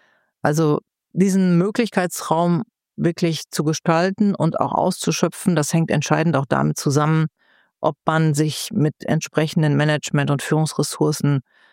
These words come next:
wirklich dem Werthebel, der dahinter liegt, auch zuwendet und den ausschöpft oder nicht. So, worauf ich an dieser Stelle auch mit diesen vielen Beispielen hinaus wollte, ist, wir neigen dazu,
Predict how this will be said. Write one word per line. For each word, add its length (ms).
wirklich 320
dem 240
Werthebel, 580
der 80
dahinter 480
liegt, 320
auch 140
zuwendet 960
und 280
den 220
ausschöpft 640
oder 200
nicht. 280
So, 220
worauf 240
ich 120
an 60
dieser 220
Stelle 340
auch 120
mit 120
diesen 160
vielen 320
Beispielen 560
hinaus 400
wollte, 300
ist, 480
wir 140
neigen 420
dazu, 560